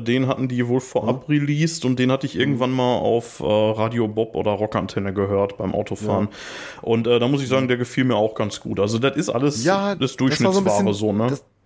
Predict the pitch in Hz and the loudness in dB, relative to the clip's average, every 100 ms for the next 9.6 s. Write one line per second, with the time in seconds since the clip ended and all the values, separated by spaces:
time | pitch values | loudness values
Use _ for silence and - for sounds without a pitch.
0 | - - 185 180 175 175 185 143 123 180 | -10 -2 2 4 2 0 0 0 2 2
1 | 175 107 95 - 113 104 104 110 113 120 | 2 2 -2 -2 0 0 -2 0 0 2
2 | 110 107 107 95 107 104 107 - 113 120 | 2 2 2 2 2 0 -4 -2 0 2
3 | 113 110 104 110 110 110 123 117 120 120 | 2 2 2 2 0 0 0 0 0 2
4 | 117 110 113 113 - - 117 123 123 127 | 0 -2 -6 -10 -14 -2 0 4 4 4
5 | 127 127 117 - 127 - 107 98 92 - | 4 4 2 0 -2 -2 -4 -2 -2 -8
6 | _ - 135 143 147 127 - 131 165 156 | _ -4 2 4 4 2 -6 -4 -4 -2
7 | 143 143 156 101 113 135 123 117 113 104 | 0 2 0 0 0 2 2 0 0 -4
8 | 98 87 107 - - 90 87 82 92 95 | -4 -4 -4 -8 -14 -10 -8 -8 -10 -10
9 | 90 95 92 90 90 95 | -10 -6 -6 -6 -10 -14